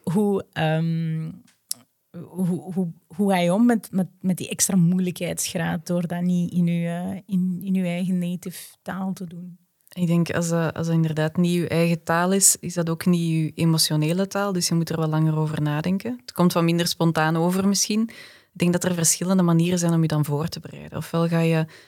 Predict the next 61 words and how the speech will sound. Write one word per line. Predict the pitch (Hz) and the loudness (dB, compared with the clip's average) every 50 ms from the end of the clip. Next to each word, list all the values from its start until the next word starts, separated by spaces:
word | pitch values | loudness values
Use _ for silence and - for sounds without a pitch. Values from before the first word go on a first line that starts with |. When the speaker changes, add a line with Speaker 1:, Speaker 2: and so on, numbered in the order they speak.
| _ _ - | _ _ 0
Speaker 2:
net | - 175 175 | 2 2 2
iets | 175 165 - - | 2 2 0 2
meer | - 165 160 160 180 180 | 4 4 4 4 2 0
voorbereiden, | 170 170 170 170 175 165 165 165 170 165 170 160 | 0 0 0 0 0 0 2 2 2 2 2 2
dat | 165 160 160 | 2 2 2
je | 156 156 156 | 2 0 0
ter-, | - - 165 160 156 | -2 -2 0 0 0
kan | - - 175 170 165 | 2 2 0 0 0
terugvallen | - 185 185 - - - 175 165 165 151 - | 0 -2 -2 -2 -2 -2 0 0 0 0 0
op | 165 165 - - | -2 -4 -4 -4
een, | - 160 165 160 160 156 - - - _ - | 0 2 4 4 2 0 -4 -20 -20 _ 0
een | - 165 | 0 2
rode | 165 160 160 165 170 160 | 2 4 2 2 0 -2
draad, | - - 165 165 165 165 | -2 -2 0 0 0 0
een | - 170 | 0 -2
soort | - - 170 175 170 - | -2 0 -2 -2 -2 -2
van | - 156 156 | -2 0 0
script | - - - - 180 185 - - | 0 0 -2 -2 -4 -4 -4 -4
waar | 165 165 156 165 | -4 -2 -2 0
dat | 165 160 156 | 0 2 2
je | 156 | 2
dan | 156 151 | 2 0
natuurlijk | 151 151 151 - 165 165 170 160 156 156 | 0 -2 -2 -4 -8 -6 -6 -6 -4 -2
wel | 156 151 151 | -2 -4 -2
rond, | 156 156 156 160 156 - - - | 0 0 2 2 2 0 -2 -6
eh, | - - 151 151 151 | -6 -6 -6 -4 -2
omheen | 147 151 151 147 147 165 190 190 | 0 0 2 2 4 4 2 2
kan | 190 190 185 190 180 | 2 2 2 2 2
gaan. | 175 170 170 185 208 233 - - - - - - _ _ - | 2 2 0 0 0 -2 -4 -8 -20 -20 -20 -20 _ _ -4
Als | - 170 - | 0 2 2
het, | 170 160 - - | 2 0 0 -2
eh, | 156 - | -2 0
een | - 151 | 2 2
seminar | - - - 147 151 151 147 147 147 151 | 2 2 4 4 2 2 2 2 0 0
is | 156 156 | 0 0
of | 151 151 | 0 -2
zo, | - - 156 151 | -2 -2 -2 -2
dan | 156 156 147 | 0 -2 -2
heb | 143 147 - | -2 -4 -6
je | - - | -8 -8
iets | - - - - - | -8 -8 -8 -8 -8
meer | 151 143 143 - _ - | -10 -12 -12 -14 _ 0
tijd. | - 151 156 156 156 - - - - - - - _ - | 2 2 2 2 0 -4 -8 -12 -14 -20 -20 -20 _ -4
En | - 165 | -2 0
dan | 160 160 156 | 2 4 4
mag | 156 147 | 2 2
het | 156 156 | 0 -2
zeker | - - 165 160 - 160 | -4 -4 -4 -4 -2 0
niet | 160 160 | 0 0
van | 151 151 147 147 | 2 0 0 0
buiten | 143 151 156 160 - 175 | 0 -2 -2 -2 -2 -2
geleerd | 165 156 151 156 156 160 - - | -2 -2 -2 -2 -2 -4 -6 -6
zijn, | - 156 160 170 180 | -2 0 0 2 0
maar | 175 170 170 | 0 0 0
dan | 165 165 165 | 0 2 2
is | 160 | 2
het | 160 160 - | 0 -2 -4
goed | - 180 180 | -2 0 2
om | 185 | 2
op | 175 170 - | 2 0 -2
bepaalde | - 156 170 - 147 156 160 165 165 165 160 | -6 -6 -4 -2 0 0 2 2 2 2 2